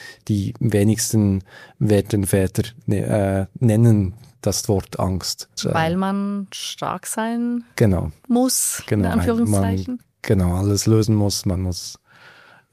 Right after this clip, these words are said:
Speaker 1: ähm, das selber lösen. Man darf keine, äh, Verletzlichkeit zeigen. So, also das im traditionellen Männlichkeitsbild. Was kann der werdende Vater unter der Geburt machen für die,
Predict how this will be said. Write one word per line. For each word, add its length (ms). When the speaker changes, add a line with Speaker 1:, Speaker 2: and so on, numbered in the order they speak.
Speaker 1:
ähm, 480
das 200
selber 260
lösen. 380
Man 160
darf 200
keine, 480
äh, 140
Verletzlichkeit 760
zeigen. 540
So, 240
also 180
das 300
im 200
traditionellen 640
Männlichkeitsbild. 760
Was 200
kann 240
der 140
werdende 400
Vater 380
unter 220
der 160
Geburt 760
machen 460
für 180
die, 260